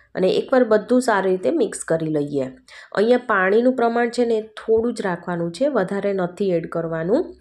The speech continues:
જો વધારે એડ કરવા જશો ને તો ઈડલી છે ને એ સારી નહીં બને. તો અહીંયા એ વાતનું ખાસ ધ્યાન રાખવાનું. આપણું બેટર છે ને એકદમ ઘટ્ટ હોવું એ ખૂબ જ જરૂરી છે. એક જ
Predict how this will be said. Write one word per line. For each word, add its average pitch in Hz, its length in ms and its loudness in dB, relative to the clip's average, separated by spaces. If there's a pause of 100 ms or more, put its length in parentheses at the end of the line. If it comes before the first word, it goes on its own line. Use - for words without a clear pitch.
(380)
જો 233 100 6
વધારે 214 420 4
એડ 226 200 2
કરવા 220 320 4
જશો 226 360 0
ને 202 160 -2
તો 208 340 -2
ઈડલી 208 320 -2
છે 240 200 -2
ને 208 140 -4 (480)
એ 190 100 0
સારી 175 360 0
નહીં 170 240 0
બને. 170 280 0 (520)
તો 175 60 -2
અહીંયા 190 300 0
એ 202 100 0
વાતનું 202 360 -2
ખાસ 165 280 -4
ધ્યાન 160 200 -4
રાખવાનું. 185 400 -4
આપણું 233 240 -4
બેટર 185 320 0
છે 233 160 -4
ને 190 120 -4
એકદમ 190 380 -6
ઘટ્ટ 185 340 -6
હોવું 180 420 -4
એ 208 40 -2
ખૂબ 165 300 -4
જ 156 140 -2
જરૂરી 156 400 -4
છે. 220 260 -2 (1300)
એક 220 280 4
જ 254 120 6